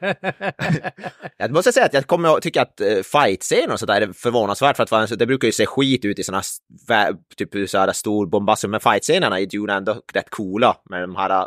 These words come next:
s-, sköldarna och så. Det är ju bara att det, det är ju såklart P G thirteen, så det är ju inget blod, även fast det borde vara blod, men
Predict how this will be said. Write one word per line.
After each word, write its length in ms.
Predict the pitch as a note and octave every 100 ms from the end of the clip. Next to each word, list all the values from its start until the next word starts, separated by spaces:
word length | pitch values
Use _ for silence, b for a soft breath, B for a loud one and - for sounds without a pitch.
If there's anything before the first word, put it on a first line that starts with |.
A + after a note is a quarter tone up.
| -
s-, 480 | - - - - -
sköldarna 420 | A#2 G2 F#2+ G2
och 40 | F2
så. 100 | F#2
Det 80 |
är 20 | A#2
ju 60 |
bara 120 | A2
att 80 | G#2+
det, 60 | G#2+ G#2
det 200 | G2+ G#2+
är 40 |
ju 40 |
såklart 280 | G#2 G#2+ G2+
P 100 | A2
G 120 | F#2+ G#2
thirteen, 480 | - - A2 G#2+
så 80 | F#2+
det 80 | G2+
är 60 | G#2
ju 200 | G#2 G#2
inget 220 | A2+ G#2+
blod, 340 | A2 G#2 G2+
även 160 | G2+ G#2
fast 220 | G2+ -
det 80 | F#2
borde 300 | G2+ F#2+ G#2
vara 140 | F2
blod, 300 | F2 F#2 F#2+
men 120 | G#2